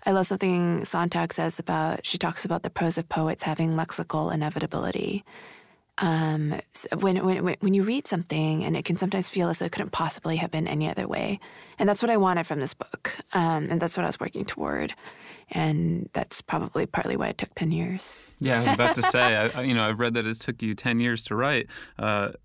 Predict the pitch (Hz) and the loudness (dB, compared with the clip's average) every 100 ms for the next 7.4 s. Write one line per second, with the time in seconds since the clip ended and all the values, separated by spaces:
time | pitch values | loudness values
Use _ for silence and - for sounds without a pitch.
0 | _ - 113 - - - - 135 151 160 | _ -14 -14 -14 -12 -12 -10 -2 2 2
1 | 175 151 135 151 139 123 113 117 - 117 | 4 2 0 0 2 0 0 -2 0 0
2 | 123 127 - 117 113 117 123 127 117 110 | 0 -2 -6 -2 2 2 0 0 0 0
3 | - 123 120 110 110 113 131 123 113 110 | 0 2 0 0 0 0 -2 -2 0 0
4 | 107 110 107 107 127 139 117 101 110 110 | 0 0 2 0 0 0 0 0 0 0
5 | 104 - 107 110 107 107 104 - - _ | -2 -4 -2 -2 0 -2 -2 -8 -20 _
6 | - 113 113 - 104 104 113 113 120 117 | -2 -2 -2 -2 -2 -2 -4 -4 -6 -6
7 | 120 127 127 | -6 -6 -8